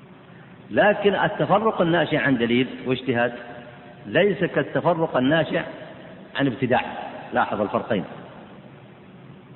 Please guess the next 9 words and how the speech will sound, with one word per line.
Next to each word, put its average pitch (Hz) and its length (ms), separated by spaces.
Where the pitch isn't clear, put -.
لأن 110 140
مسألة 170 280
التفرق 139 540
هذه 135 240
قليل 151 500
من، 135 320
آه، 101 760
يعنى 123 420
بها 139 380